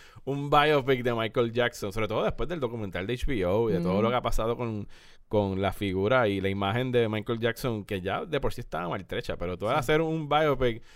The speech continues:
Speaker 1: sea, yo dije, "Ah, sí, da-, dásela a Bryan Singer de una vez para que,
Speaker 2: Sí,
Speaker 1: o sea, es
Speaker 2: sí.
Speaker 1: la persona correcta
Speaker 2: <laughs> Ya.
Speaker 1: para hacer esto." <laughs> Si de verdad quieres embarrarla, más todavía.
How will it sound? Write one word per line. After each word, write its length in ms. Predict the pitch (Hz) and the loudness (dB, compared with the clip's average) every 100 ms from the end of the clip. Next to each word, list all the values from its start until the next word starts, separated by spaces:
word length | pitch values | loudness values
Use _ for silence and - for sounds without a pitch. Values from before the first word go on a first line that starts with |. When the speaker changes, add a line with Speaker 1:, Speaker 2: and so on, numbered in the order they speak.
| - - | -20 -2
Speaker 1:
sea, 180 | 143 | 2
yo 160 | 131 139 | 6 6
dije, 260 | 156 160 139 | 4 4 2
"Ah, 100 | 175 | 0
sí, 160 | 127 160 | 0 2
da-, 240 | 127 147 | 2 0
dásela 380 | 90 104 135 147 | -2 -2 0 0
a 40 | |
Bryan 280 | 147 156 165 | 4 2 2
Singer 320 | 151 151 139 | 0 0 0
de 80 | 131 | 2
una 160 | 143 135 | 2 4
vez 140 | 131 | 4
para 260 | - 113 110 | 4 2 4
que, 200 | 107 104 | 2 4
Speaker 2:
Sí, 80 | 175 | 4
Speaker 1:
o 20 | |
sea, 80 | 180 | 6
es 40 | |
Speaker 2:
sí. 40 | 135 | 8
Speaker 1:
la 120 | 160 | 8
persona 380 | 185 165 175 185 | 8 8 8 8
correcta 380 | 196 165 165 135 | 8 8 8 8
Speaker 2:
<laughs> 40 | |
Ya. 40 | 147 | 6
Speaker 1:
para 160 | 143 | 6
hacer 220 | 135 147 | 6 6
esto." 360 | 147 151 131 120 - 214 160 - | 6 4 2 0 0 -4 -4 8
<laughs> 540 | 160 - 185 - 175 | 10 12 10 8 6
Si 120 | 175 | 6
de 80 | 165 | 6
verdad 300 | 170 160 147 | 6 6 4
quieres 240 | 147 165 165 | 4 4 4
embarrarla, 720 | 175 165 151 139 156 123 104 - 160 - | 4 4 6 4 2 -2 -4 -8 -14 2
más 220 | 135 - | 2 4
todavía. 680 | 156 151 127 135 117 117 | 6 8 6 4 2 0